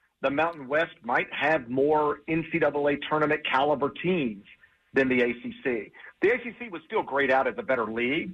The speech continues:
because the, the middle and the bottom is gonna be better than the middle and the bottom of the Mountain West. But at the tip top, I, I do think it's a, a reasonable opinion to hold that the Mountain West has more good teams than the A C C has. And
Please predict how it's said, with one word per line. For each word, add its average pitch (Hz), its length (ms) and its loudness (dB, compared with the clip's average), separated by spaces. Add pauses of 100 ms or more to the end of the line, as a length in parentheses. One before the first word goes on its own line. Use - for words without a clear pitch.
because 143 320 0
the, 135 280 4 (360)
the 160 120 0
middle 196 420 0
and 165 100 -2
the 139 60 -4
bottom 160 460 0
is 127 120 -8
gonna 147 160 -2
be 135 140 -4
better 131 480 2 (300)
than 135 120 0
the 131 60 -2
middle 143 280 2
and 127 100 0
the - 40 -4
bottom 123 320 2
of 113 80 -6
the 120 60 -10
Mountain 113 280 -4
West. 131 340 0 (260)
But 135 100 2
at 156 140 0
the 175 180 -4
tip 208 220 -2
top, 196 320 2 (180)
I, 156 160 4
I 151 140 2
do 151 160 2
think 170 240 0
it's 160 160 -2
a, 147 220 2 (340)
a 143 80 2
reasonable 156 640 0
opinion 160 480 -6
to 147 140 0
hold 135 420 0 (380)
that 131 120 -2
the 139 60 2
Mountain 147 320 0
West 147 280 0
has 143 200 -2
more 139 380 2
good 143 380 -2
teams 127 460 2
than 131 120 2
the 127 140 2
A 131 180 -2
C 131 180 -10
C 175 140 -4
has. 107 320 2
And 123 180 -2